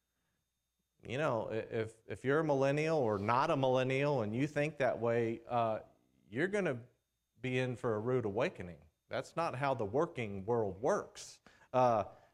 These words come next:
and I don't know if that's true or not. And, uh, uh, I can't, I can tell you this, though, that in my day when we were raised,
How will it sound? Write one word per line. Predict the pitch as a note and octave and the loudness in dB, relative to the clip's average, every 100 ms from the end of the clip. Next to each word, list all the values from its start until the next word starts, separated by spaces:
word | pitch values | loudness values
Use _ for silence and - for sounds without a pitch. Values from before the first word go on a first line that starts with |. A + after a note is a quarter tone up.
| - | -4
and | B2 C#3+ | 2 4
I | |
don't | D#3+ D#3+ | 4 4
know | E3 F3 | 4 4
if | |
that's | F3+ F3+ - | 2 2 0
true | - F3+ F3 | 2 4 4
or | |
not. | D#3 C#3+ D#3+ F#3+ | 2 2 0 -2
And, | C#3+ C3 B2+ | -4 -2 0
uh, | B2+ A2+ G#2+ - _ _ _ _ | 0 2 -2 -6 _ _ _ _
uh, | A#2+ G#2+ | -4 -2
I | F#2 C3 | 0 0
can't, | D#3+ C#3+ C#3 | 2 0 2
I | B2+ C#3+ | 0 0
can | D3+ | -2
tell | C3+ D#3 | 2 4
you | C#3+ C#3 | 4 4
this, | E3 F#3+ - | 2 0 0
though, | C3 B2+ C3 B2+ _ _ - | 2 2 2 -2 _ _ 2
that | B2 B2 - | 4 4 0
in | B2+ A#2+ | -4 0
my | C3+ G3 | 2 2
day | D#3 D#3 D#3+ | 2 4 2
when | C3+ B2 | 0 -2
we | B2+ | 0
were | B2 A2+ | 0 2
raised, | C3 F3+ A#2 G2+ A2 - | 2 2 2 -2 -4 -10